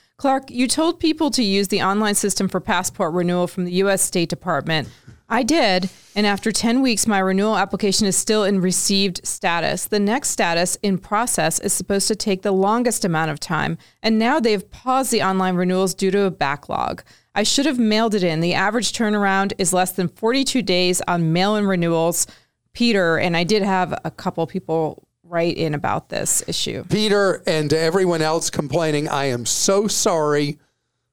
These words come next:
Speaker 2: The State Department said that the new system for standard renewals was going to be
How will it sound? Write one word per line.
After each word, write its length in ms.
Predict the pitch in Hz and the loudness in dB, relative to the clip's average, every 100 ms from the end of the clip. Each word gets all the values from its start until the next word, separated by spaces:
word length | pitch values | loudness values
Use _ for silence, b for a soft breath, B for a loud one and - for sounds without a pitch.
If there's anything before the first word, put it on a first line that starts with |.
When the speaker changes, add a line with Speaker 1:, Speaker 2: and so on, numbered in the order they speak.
| _ - | _ -2
Speaker 2:
The 180 | 131 | 0
State 400 | 120 - 190 226 | 0 0 0 0
Department 560 | - - 196 175 - - | -2 0 0 0 -4 -4
said 640 | - - 190 180 180 175 - _ _ _ _ _ | -2 0 2 2 0 -4 -8 _ _ _ _ _
that 200 | 151 143 | -4 0
the 100 | 143 | -2
new 420 | 123 131 175 208 | -2 -2 0 2
system 640 | 196 - 180 151 - 170 156 | 0 0 0 0 -2 -2 -2
for 440 | 147 165 127 127 | -4 -2 0 0
standard 500 | 127 - 160 165 175 | -2 -2 0 0 0
renewals 640 | 156 147 147 147 147 139 - | 0 0 0 2 0 0 -2
was 160 | 117 | -2
going 280 | - 143 139 | -2 -2 -2
to 80 | 135 | -2
be 280 | 135 120 | 0 0